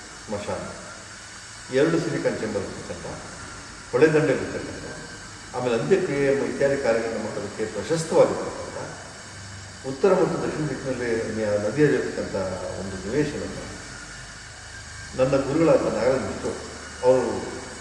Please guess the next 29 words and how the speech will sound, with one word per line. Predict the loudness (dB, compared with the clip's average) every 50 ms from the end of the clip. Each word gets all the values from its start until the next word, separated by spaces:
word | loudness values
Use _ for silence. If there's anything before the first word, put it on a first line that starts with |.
| -12 -14 -14 -10 -4 -2
ನಾನು | -2 -2 0 0
ಪಂಚಾಯತಿ | -2 0 0 0 0 0 0
ಮೆಂಬರ್ | 0 0 2 2
ಆದ | 4 4 4 2 2 0 0 -2 -4 -6
ತಕ್ಷಣ | -8 -8 -4 -2 -2 -2 -2 -2 -6 -8 -10 -10 -12 -12 -12 -12 -12 -12 -12 -14 -14 -14 -6 -2 0
ಅವ್ರ | 2 2
ಮಗ | 2 4 6 6 6 6
ಬಾಲಸುಬ್ರಹ್ಮಣ್ಯ | 4 2 2 0 0 -2 -2 -2 -2 0 0
ಅಂತ | 0 0 0
ಅವ್ರು | -2 -2 -4 -4 -4 -4
ಕರೆದು | -4 -2 0
ಹೇಳ್ತಾರೆ, | 0 -2 -2 -4 -8 -10 -10 -12 -14 -14 -14 -14 -14 -14 -16 -16 -16 -16 -16 -16 -16 -10 0 4
"ಬಾಲು, | 4 6 6 6 6 4 2 -2 0
ಬಾಲು" | 2 2 2 2
ಅಂತ | 2 0
ಕರೆದು, | -4 -4 -6 -8 -8 -8 -8 -10 -10 -12 -12 -12 -12 -14 -14 -14 -14 -8 -2 2 2
ಅವ್ರ | 2 4
ಬ್ರದರ್ | 4 6 6 6 6
ಡಿ | 4 2
ವೈ | 2 2
ಎಸ್ | 2 0
ಪಿ | 0 -2 -4
ಇದ್ದಾರೆ, | -4 -4 -4 -6 -8 -10 -10 -12 -12 -12 -14 -14 -14 -14 -14 -16 -16 -16 -16 -16 -16 -16 -16 -12 -8 -6
ಬೆಂಗಳೂರು | -4 -2 -2 0 0
ವರ್ಕ್ | 0 -2 -2 -2
ಮಾಡ್ತಾರೆ, | -2 -2 -4 -6 -6 -8 -8 -10 -12 -12 -12 -10 -6
ರಮೇಶ್ | -4 -4 -4 -4 -4
ಅಂತೇಳಿ, | -6 -10 -10 -10 -12 -10 -10 -10 -12 -12 -12 -12 -12 -14 -14 -14 -14 -14 -14 -14 -14 -14 -14 -12 0 4
"ಬಾಲು, | 8 8 10 10 8